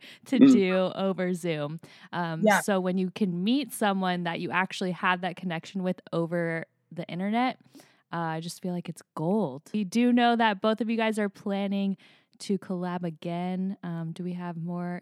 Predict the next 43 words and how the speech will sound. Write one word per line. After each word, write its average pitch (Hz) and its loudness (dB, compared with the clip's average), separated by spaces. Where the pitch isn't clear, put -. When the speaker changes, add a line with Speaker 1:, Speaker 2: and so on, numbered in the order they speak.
Speaker 1:
collabs 165 -12
set 175 -10
for 170 -8
the 165 -10
future, 233 -6
minus 180 -6
the 170 -6
one 165 -8
that 170 -10
you're 160 -8
working 165 -10
on 170 -6
right 160 -6
now? 185 -6
Speaker 3:
Um, 214 6
I 220 6
mean, 214 4
next 214 6
time 233 6
I'm 220 10
in 202 8
Nashville, 180 4
of 160 -4
course, 185 0
I'm 180 2
gonna 170 2
Speaker 1:
Yeah. 160 4
Speaker 3:
bring 160 -6
Speaker 2:
Yeah. 107 6
Speaker 3:
Tony 220 8
to 190 6
do 190 6
a - -2
session. 202 6
I - 8
think 240 10
it's, 220 6
he's 247 8
so 254 8
fun 233 6
to 185 6
write 175 6
with. 156 2